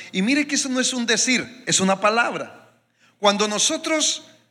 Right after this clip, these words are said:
decimos muchas veces: "Ay, es que el Señor dice que va a hacer grandes cosas", lo decimos de una manera muy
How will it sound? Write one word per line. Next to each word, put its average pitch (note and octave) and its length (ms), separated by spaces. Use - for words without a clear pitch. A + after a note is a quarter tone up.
decimos B3 360
muchas A3+ 240
veces: G3+ 320
"Ay, G#3+ 300
es G3+ 100
que G#3+ 120
el G3+ 60
Señor G3 480
dice G3 320
que F#3+ 120
va F#3 80
a - 20
hacer F3+ 200
grandes F3+ 340
cosas", F#3+ 320
lo G#3 220
decimos B3+ 400
de C4 80
una C4 100
manera A#3 380
muy A#3 760